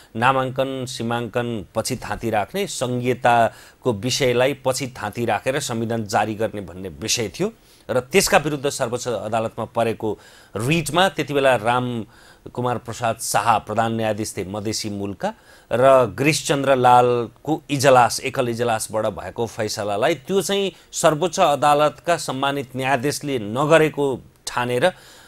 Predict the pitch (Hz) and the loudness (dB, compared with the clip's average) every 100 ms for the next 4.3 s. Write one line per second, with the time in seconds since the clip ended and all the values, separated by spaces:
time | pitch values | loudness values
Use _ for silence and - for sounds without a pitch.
0 | - _ _ _ 139 165 185 123 110 131 | -20 _ _ _ 2 4 4 2 -2 0
1 | 143 165 143 117 135 131 - 160 156 98 | 0 2 2 6 6 4 0 -2 -2 -2
2 | 123 139 131 123 113 123 131 151 135 127 | -4 -4 -2 -4 0 2 2 0 -4 -4
3 | 131 131 101 117 120 127 131 110 113 117 | -4 -4 -6 -4 -2 -2 -2 -2 0 2
4 | 113 113 190 | 0 0 -6